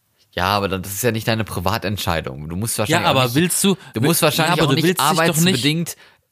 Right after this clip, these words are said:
Speaker 1: in, nach Küste oder so <laughs> fliegen, um da Urlaub
Speaker 2: Ja, aber
Speaker 1: zu
Speaker 2: du
Speaker 1: machen.
Speaker 2: willst dich ja auch nicht, du willst dich doch auch nicht schlecht fühlen dabei, sowas zu machen. Du willst dich doch auch nicht irgendwie rechtfertigen müssen, warum du jetzt dahin fliegst.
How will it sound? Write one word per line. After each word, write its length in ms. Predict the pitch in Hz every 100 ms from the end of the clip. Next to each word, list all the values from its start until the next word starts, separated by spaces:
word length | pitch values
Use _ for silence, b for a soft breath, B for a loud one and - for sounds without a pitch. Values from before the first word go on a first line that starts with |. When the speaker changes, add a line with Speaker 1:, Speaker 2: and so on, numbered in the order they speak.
| _ -
Speaker 1:
in, 460 | 131 131 131 123 -
nach 340 | 113 123 117 107
Küste 540 | 143 131 113 95 78
oder 200 | 87 85
so 140 | 78 90
<laughs> 0 |
fliegen, 920 | - 139 - 110 110 107 101 107 120
um 160 | 117
da 80 | 113
Urlaub 160 | 110 123
Speaker 2:
Ja, 80 | 151
aber 140 | 143
Speaker 1:
zu 60 | 135
Speaker 2:
du 60 |
Speaker 1:
machen. 80 | 131
Speaker 2:
willst 280 | 175 170 123
dich 140 | 160
ja 100 | 170
auch 140 | 156 165
nicht, 320 | 165 151 -
du 80 | 143
willst 240 | 165 -
dich 100 | 165
doch 180 | - 151
auch 180 | 139 127
nicht 160 | 147 -
schlecht 380 | - 160 156 -
fühlen 440 | - 220 165 139
dabei, 440 | 127 120 120 110 110 B 135
sowas 380 | 131 123 - -
zu 100 | 120
machen. 480 | 113 - 110 95 - b b _
Du 160 | - 123
willst 240 | 151 -
dich 60 | -
doch 160 | 160 147
auch 100 | 151
nicht 180 | 151 151
irgendwie 260 | 143 143
rechtfertigen 720 | 143 147 - 175 160 147 131 131
müssen, 320 | 131 - 139 B B
warum 380 | 123 123 143 175
du 80 | 160
jetzt 320 | 147 143 -
dahin 260 | 120 135 175
fliegst. 640 | - 98 95 - -